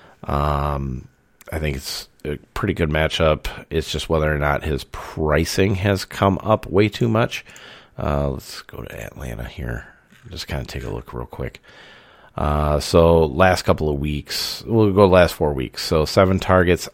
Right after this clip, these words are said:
twelve targets, six targets, eleven targets. Kind of a little up and down flow here, but, um, is definitely far and away the best wide receiver to utilize here.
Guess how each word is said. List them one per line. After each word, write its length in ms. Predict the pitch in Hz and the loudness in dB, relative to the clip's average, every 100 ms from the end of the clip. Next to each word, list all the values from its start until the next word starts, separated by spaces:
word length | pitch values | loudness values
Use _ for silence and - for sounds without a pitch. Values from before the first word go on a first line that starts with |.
| - | -14
twelve 440 | - - 107 110 - | -6 4 8 6 6
targets, 340 | 87 78 73 | 2 2 -2
six 260 | - 104 - | -2 -2 0
targets, 400 | 95 95 87 - | 2 2 0 -2
eleven 640 | 78 71 73 87 95 85 71 | -4 0 2 4 6 4 2
targets. 540 | 69 67 65 - - _ - - - - - - - | -2 0 -2 -4 -16 _ -20 -20 -20 -20 -20 -20 -12
Kind 140 | - | -6
of 60 | 87 | -4
a 120 | 64 | -2
little 220 | 80 71 | -2 -2
up 200 | - 85 | -4 -6
and 120 | 78 69 | -4 -2
down 280 | 76 73 | 0 0
flow 400 | 64 - 76 82 | -4 -2 2 2
here, 280 | 78 69 62 | 0 -4 -6
but, 360 | - 80 73 - - - - - | -2 -2 -2 -6 -20 -20 -20 -12
um, 460 | - 71 69 67 58 | -6 -2 -2 -4 -6
is 240 | - 90 78 | -2 0 4
definitely 460 | 98 - 98 90 | 4 4 2 2
far 280 | 78 92 92 | 2 6 6
and 80 | 95 | 6
away 320 | 85 85 87 | 6 6 4
the 320 | 78 78 87 | 2 0 0
best 380 | 82 87 85 - | 0 2 0 2
wide 180 | 82 78 | 2 2
receiver 500 | 71 - 78 82 80 _ _ _ _ _ _ _ _ _ _ _ _ - | 0 -4 -2 -2 -4 _ _ _ _ _ _ _ _ _ _ _ _ -12
to 120 | - 92 | -4 2
utilize 580 | 90 92 98 95 104 | 4 6 6 8 6
here. 280 | - 104 104 | 6 6 6